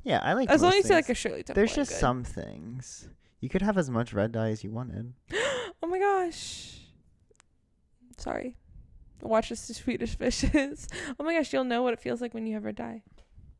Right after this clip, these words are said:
Speaker 2: That could be kinda
Speaker 1: I'll be
Speaker 2: fun.
Speaker 1: staying clear of red dye that
Speaker 2: Oh,
Speaker 1: day.
Speaker 2: no, but, like, just, okay. Um, just a little woozy. Um, and, yeah, so anyway,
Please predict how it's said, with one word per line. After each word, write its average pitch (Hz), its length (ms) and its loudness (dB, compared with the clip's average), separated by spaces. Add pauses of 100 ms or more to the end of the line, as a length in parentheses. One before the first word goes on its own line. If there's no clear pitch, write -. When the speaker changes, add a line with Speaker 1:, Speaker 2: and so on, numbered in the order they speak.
(120)
Speaker 2:
That 262 140 -4
could - 100 -16
be 339 120 -4
kinda - 180 -4
Speaker 1:
I'll 110 80 0
be 135 80 2
Speaker 2:
fun. - 80 -2
Speaker 1:
staying 104 200 -4
clear 82 400 -6
of - 120 -10
red 107 180 0
dye 147 260 6
that 123 220 4
Speaker 2:
Oh, 440 260 10
Speaker 1:
day. - 40 8
Speaker 2:
no, 508 260 8
but, 381 100 2
like, 339 200 4
just, - 400 -8
okay. 127 320 -2 (560)
Um, 269 800 4
just - 180 -6
a 330 40 4
little 254 160 8
woozy. - 340 -6 (480)
Um, 285 640 6 (240)
and, 302 680 2 (800)
yeah, 277 300 10
so - 160 4
anyway, 220 480 2